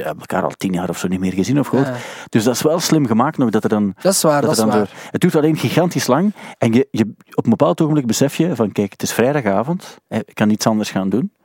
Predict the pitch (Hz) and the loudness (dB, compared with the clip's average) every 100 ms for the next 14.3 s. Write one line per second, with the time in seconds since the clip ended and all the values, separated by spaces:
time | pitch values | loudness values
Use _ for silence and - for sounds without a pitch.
0 | _ - 117 107 - 110 110 98 - - | _ -4 -2 -2 -2 0 0 -2 -6 -4
1 | - 107 - 190 107 - - - 98 110 | -2 -2 -2 -4 -4 -6 -10 -10 -2 0
2 | 101 95 - - 107 107 - 101 95 95 | 0 0 -4 -4 -2 -2 0 2 2 2
3 | 113 104 - - 101 - 101 104 101 - | 0 -2 -8 -12 -12 -8 -4 -2 -2 -4
4 | 98 104 95 113 - - - - - - | -4 -2 -2 -2 -4 -10 -18 -20 -20 -20
5 | - - - 104 101 98 - 95 120 208 | -20 -16 -2 0 2 -2 -2 0 2 0
6 | 151 - 127 156 - _ _ _ 104 90 | -2 2 2 0 -6 _ _ _ -6 0
7 | 135 175 185 165 117 104 120 139 117 - | 2 2 2 2 -2 0 -2 0 -2 0
8 | 107 95 - 113 139 135 160 - _ _ | 0 0 0 0 2 0 -4 -10 _ _
9 | - - - 165 - - 135 123 123 151 | 0 0 2 2 2 0 2 4 4 2
10 | 131 - - - - - - 127 127 - | 2 -2 -10 -8 -8 -8 -2 0 0 0
11 | 120 123 127 131 151 151 139 131 131 117 | 0 0 0 2 2 2 0 0 0 2
12 | 147 156 - - - 120 127 139 _ - | 0 -2 -6 -8 0 2 2 0 _ -4
13 | 113 117 202 226 196 202 185 180 - 202 | 0 2 4 2 4 2 2 0 0 -2
14 | - 180 | 0 0